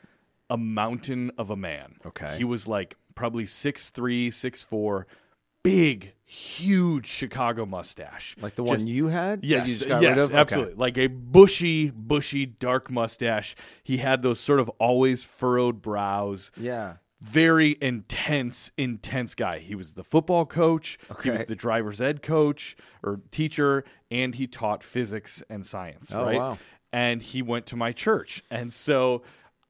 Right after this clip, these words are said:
Speaker 1: it was always odd when I would see him at school because he was so, like, intimidating, but I also knew him from church and that, like, he had kids and, like, he was a nice dad and
Speaker 2: Right.
Speaker 1: everything.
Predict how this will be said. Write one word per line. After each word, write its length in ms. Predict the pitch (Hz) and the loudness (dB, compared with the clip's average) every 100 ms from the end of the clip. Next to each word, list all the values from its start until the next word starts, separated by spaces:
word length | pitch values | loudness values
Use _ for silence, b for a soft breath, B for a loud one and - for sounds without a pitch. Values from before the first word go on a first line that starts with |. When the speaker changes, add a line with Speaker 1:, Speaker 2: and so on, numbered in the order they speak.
| _ | _
Speaker 1:
it 100 | 147 | 0
was 180 | 151 156 156 | 2 2 0
always 320 | 156 208 208 156 | -2 0 -2 -2
odd 500 | 143 143 139 135 131 135 _ _ | -4 0 2 2 0 -8 _ _
when 240 | 135 131 | -4 -2
I 120 | 131 127 | 0 0
would 160 | 120 | -2
see 260 | - - 165 | -6 -6 -4
him 120 | 147 | -4
at 120 | 123 | -6
school 400 | - - 185 190 | -10 -8 -2 -2
because 260 | 127 120 127 | -2 -8 -6
he 60 | |
was 140 | 131 123 | -6 -6
so, 400 | - 165 170 170 | -8 -2 0 0
like, 480 | 160 147 127 113 - | 0 -2 -4 -4 -10
intimidating, 880 | 135 127 - 190 190 135 120 117 113 | -12 -12 -6 -4 -2 -2 -2 -4 -6
but 160 | 120 | -4
I 100 | 123 | -2
also 240 | 131 127 127 | -4 -6 -10
knew 340 | 120 131 143 | -6 -4 -4
him 320 | 139 123 113 107 _ | -4 -6 -8 -12 _
from 280 | 123 117 | -4 -4
church 480 | 110 - 254 147 - | -8 -2 0 0 -4
and 160 | 127 120 | -8 -6
that, 100 | 113 | -6
like, 200 | 120 113 | -6 -4
he 140 | 131 | -4
had 220 | 139 156 | -2 -4
kids 360 | - 247 147 107 | 0 0 0 -4
and, 120 | 113 | -6
like, 180 | 113 113 | -6 -6
he 80 | 123 | -6
was 200 | 123 123 | -6 -6
a 60 | 123 | -8
nice 380 | 120 135 131 - | -6 -8 -8 -4
dad 360 | 170 185 123 | -2 2 0
and 100 | 107 | 2
Speaker 2:
Right. 120 | 127 | 2
Speaker 1:
everything. 220 | 117 101 | 0 -2